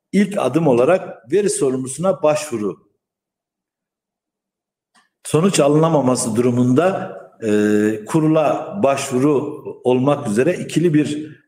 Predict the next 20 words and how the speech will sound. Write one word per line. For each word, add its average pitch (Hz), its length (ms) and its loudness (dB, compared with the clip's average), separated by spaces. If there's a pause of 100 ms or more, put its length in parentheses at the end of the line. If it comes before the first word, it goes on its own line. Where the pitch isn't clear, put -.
e, 107 120 -2
aşama 135 680 0
öngörüyor. 107 680 2 (240)
Veri 175 200 2
sorumlusuna 117 720 -2
başvurulmadan 143 1000 -2
kurula, 147 580 0 (240)
e, 101 40 -6 (300)
başvuru 143 760 -2
gerçekleştirilemez. 117 1400 -2 (300)
E, 98 60 -8 (340)
dolayısıyla 151 880 2 (300)
burada 147 580 2 (140)
veri 160 220 4
sorumlusuna, 127 960 -2
e, 95 240 -6
başvuru 120 540 0
zorunlu, 151 760 0 (340)
kurula 131 380 4
başvuru, 127 760 0